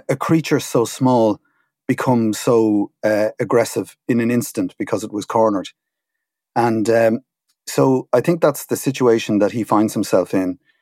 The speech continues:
Uh, he has run out of conventional military operations in Ukraine for the time being. His forces have been held now,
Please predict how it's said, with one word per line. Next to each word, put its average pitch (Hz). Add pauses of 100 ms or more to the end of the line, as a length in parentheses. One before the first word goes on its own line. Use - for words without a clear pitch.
(320)
Uh, 98
he 110
has 101 (100)
run 135
out 120
of 98
conventional 104
military 95
operations 92
in 104
Ukraine 95 (440)
for 101
the 92
time 98
being. 90 (460)
His 104
forces 113
have 110
been 98
held 101 (120)
now, 95